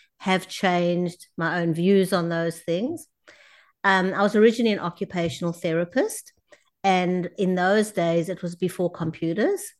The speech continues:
I really sound like an old, old person. I don't feel old. And basically, we used a lot of activity to work with children.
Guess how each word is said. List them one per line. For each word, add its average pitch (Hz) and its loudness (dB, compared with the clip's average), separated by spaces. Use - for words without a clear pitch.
I 180 -14
really 185 2
sound 165 -4
like 160 -8
an 165 -6
old, 160 -6
old 156 -6
person. 185 -6
I - -20
don't 180 0
feel 175 -2
old. 170 -4
And 208 2
basically, 226 0
we 214 0
used 220 0
a 196 -2
lot 190 2
of 202 -2
activity 214 -6
to 226 -6
work 170 0
with 190 -8
children. 214 -4